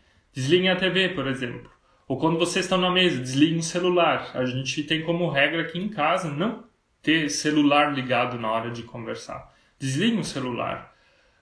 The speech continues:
Ah, outra regra que a gente tem, a Suzy faz ela muito melhor do que eu, é não olhar o celular uma ou duas horas antes de dormir, porque isso nos atrapalha no sono. Se você não dorme direito, você acorda no outro dia de mau humor.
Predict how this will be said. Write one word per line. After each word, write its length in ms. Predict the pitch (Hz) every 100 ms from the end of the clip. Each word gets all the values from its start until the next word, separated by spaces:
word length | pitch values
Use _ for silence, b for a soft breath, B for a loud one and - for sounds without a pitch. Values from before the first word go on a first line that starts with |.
| _
Ah, 320 | 135 127 131 127
outra 300 | 147 151 170
regra 300 | 170 185 190
que 80 | 175
a 20 |
gente 300 | 147 160 165
tem, 240 | - 175 185
a 60 |
Suzy 260 | 170 - 135
faz 260 | 135 151 147
ela 140 | 160
muito 240 | 160 160
melhor 340 | 180 175 151 156
do 80 | 160
que 160 | -
eu, 180 | 160 185
é 60 | 147
não 240 | 151 196
olhar 240 | 202 165
o 60 | 175
celular 760 | 175 170 156 151 139 160 165 -
uma 280 | 151 180 180
ou 100 | 151
duas 260 | 143 160 143
horas 300 | 143 151 135
antes 180 | 135 131
de 120 | 139
dormir, 420 | 143 156 151 120 120
porque 220 | 120 131
isso 200 | 127 135
nos 160 | 139
atrapalha 480 | 135 131 135 143 156
no 100 | 165
sono. 460 | 175 - 175 185 180
Se 140 | -
você 180 | 135 147
não 160 | 160 156
dorme 300 | 160 175 170
direito, 440 | 185 180 180 170
você 140 | -
acorda 340 | 170 - 151 147
no 100 | 147
outro 140 | 156
dia 160 | 143 143
de 120 | 143
mau 260 | 147 156 185
humor. 380 | 165 202 -